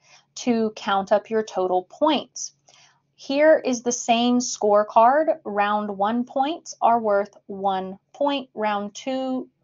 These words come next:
correct predictions are worth two points. Round three is worth three points. Round four is worth five points. Round five is worth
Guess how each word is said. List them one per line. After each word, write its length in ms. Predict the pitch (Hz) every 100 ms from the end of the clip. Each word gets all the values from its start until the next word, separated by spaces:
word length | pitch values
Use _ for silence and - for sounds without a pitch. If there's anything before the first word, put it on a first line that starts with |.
| _ -
correct 320 | 247 233 -
predictions 580 | 247 226 220 - 233 233
are 160 | 196
worth 240 | 196 185 -
two 240 | - 240
points. 480 | 226 240 226 226 -
Round 320 | 196 190 190
three 420 | - 214 214 214 -
is 140 | 190
worth 180 | 190 185
three 240 | - 214 208
points. 480 | - 208 196 196 -
Round 380 | 220 220 240 247 - -
four 500 | 339 330 190 190 196
is 200 | 220 214
worth 280 | 208 196 196 _
five 460 | _ - 254 254 254
points. 440 | - 190 185 - _ _ _ _
Round 320 | - 202 202 208
five 600 | - 226 226 226 233 233 -
is 220 | 208 196
worth 260 | 190 185